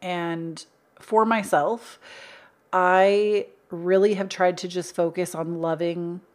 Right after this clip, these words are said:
both of my parents where they are, as they are, and not trying to force change or insist on change. But at the same time, juggle that with not allowing anybody to stomp on my boundaries,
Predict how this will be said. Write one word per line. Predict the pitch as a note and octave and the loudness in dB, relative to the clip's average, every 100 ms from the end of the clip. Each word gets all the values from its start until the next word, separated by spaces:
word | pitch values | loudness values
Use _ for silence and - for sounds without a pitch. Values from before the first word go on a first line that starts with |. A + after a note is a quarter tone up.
| _ _ _ | _ _ _
both | G#3 C4+ | 2 2
of | C#4+ | 0
my | F#3 | -2
parents | C#3+ D#3+ - - - | -4 -8 -8 -10 -12
where | F3+ F3 F3 | -2 0 2
they | D#3+ D#3 | 0 -4
are, | - - - - - | -4 -6 -8 -18 -6
as | F3 F3 D#3+ | -2 -2 -2
they | E3 - | -6 -6
are, | - - - - - - - | -8 -8 -10 -14 -20 -18 -6
and | F3+ F#3 | -4 0
not | F#3 G3 - | 2 0 -2
trying | - - F#3+ F#3 F#3 | -12 -4 -2 -2 -4
to | F3+ - F#3 E3+ E3 | -8 -8 -4 -4 -4
force | - - F#3+ F3+ - | -8 0 2 2 -4
change | - E3+ D#3 E3 | -8 -8 -8 -10
or | - E3+ | -8 -8
insist | D#3+ D#3 - F#3 - C#3+ | -8 -10 -4 -4 -2 -6
on | - | -6
change. | - E3+ D3+ F#3 - | -8 -8 -10 -10 -2
But | F#3 E3+ - - - - | 0 0 -2 -14 -20 -2
at | G3+ - | 0 0
the | |
same | G3 A#3 A#3 A3+ | -2 -2 0 -2
time, | - A3+ G#3+ G#3 G3 G3 F3+ | -4 -2 0 0 -2 -6 -8
juggle | E3 F#3+ F#3+ F#3 E3+ | 4 4 6 2 2
that | D#3 C#3+ F3+ - _ _ _ - | 0 0 -2 -4 _ _ _ -12
with | F3 F#3+ F#3 F3+ - _ _ _ _ - | 2 4 4 0 -12 _ _ _ _ -10
not | F3 F3 F#3 F#3 | -6 0 2 4
allowing | F#3+ F3+ F3+ F#3 | 4 4 4 2
anybody | F#3 F#3+ F3+ F#3 F#3+ | 0 2 4 4 0
to | - F#3 | -8 -10
stomp | - E3 D#3 F#3 | 0 2 2 0
on | G3 | 0
my | G#3+ | 2
boundaries, | F#3 D3 D#3+ C3+ F#3 G3+ | 2 0 -2 -6 -6 -10